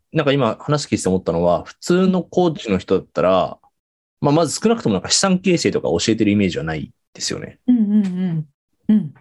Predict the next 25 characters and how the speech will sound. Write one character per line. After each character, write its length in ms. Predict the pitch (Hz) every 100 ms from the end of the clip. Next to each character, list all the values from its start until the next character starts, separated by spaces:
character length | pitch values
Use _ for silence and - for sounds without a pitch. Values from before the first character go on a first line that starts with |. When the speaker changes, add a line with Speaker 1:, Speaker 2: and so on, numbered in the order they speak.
| -
Speaker 2:
あ 120 | 202
の、 60 |
や 80 | 202
っ 20 | 220
ぱ 60 |
り 40 | 262
資 120 | 226
産 260 | 220 269 262
形 180 | 277
成 240 | 277 214 175
は、 420 | 175 190 170 220
あ 120 | 175 160
の、 180 | 156
学 240 | 156 165 -
校 180 | 220 214
に 400 | 214 202 196 - _ _
行 100 | 202
き 120 | - 180
ま 120 | 175
す 120 | -
よ 60 | 143
ね、 160 | 165
普 80 | 220
通 180 | - 160
は。 300 | 143 139